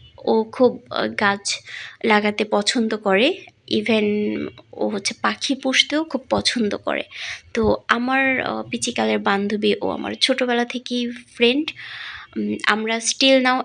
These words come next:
এখনো পর্যন্ত আমাদের বন্ধুত্ব বজায় আছে।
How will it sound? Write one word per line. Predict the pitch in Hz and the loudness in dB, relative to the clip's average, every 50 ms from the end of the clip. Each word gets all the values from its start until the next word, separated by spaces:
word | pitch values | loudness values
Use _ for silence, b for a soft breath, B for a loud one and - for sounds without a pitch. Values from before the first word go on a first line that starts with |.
| - _ | 0 _
এখনো | - 220 220 - - - 262 262 | 0 0 0 -2 0 2 2 2
পর্যন্ত | 262 254 262 262 254 254 247 240 240 | 2 4 2 4 4 2 -2 0 2
আমাদের | 254 240 226 226 220 226 233 233 | 2 2 4 2 4 4 4 4
বন্ধুত্ব | 214 214 214 202 208 208 240 220 220 - - 233 226 226 226 B B B B B B B 226 | 4 4 2 4 4 4 2 2 2 2 0 2 2 2 -2 B B B B B B B 0
বজায় | 220 214 208 208 220 208 208 208 | 4 4 4 4 4 4 4 2
আছে। | 208 208 - - 285 311 311 | 2 0 -2 -2 -2 -4 -6